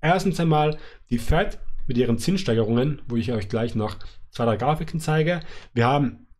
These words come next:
das Italien-Debakel sozusagen, Italien mit hundertdreißig Prozent ihres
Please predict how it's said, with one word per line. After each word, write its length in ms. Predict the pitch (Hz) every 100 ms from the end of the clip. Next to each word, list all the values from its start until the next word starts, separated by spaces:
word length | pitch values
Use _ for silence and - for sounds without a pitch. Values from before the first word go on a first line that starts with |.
| _
das 120 | - 147
Italien-Debakel 1400 | 123 - - 156 202 202 208 196 - - 151 175 175 160
sozusagen, 460 | 165 165 160 170
Italien 440 | 135 - 131 131 127
mit 160 | 120
hundertdreißig 460 | 135 120 - 120 113
Prozent 340 | 120 - 120
ihres 300 | 120 113 -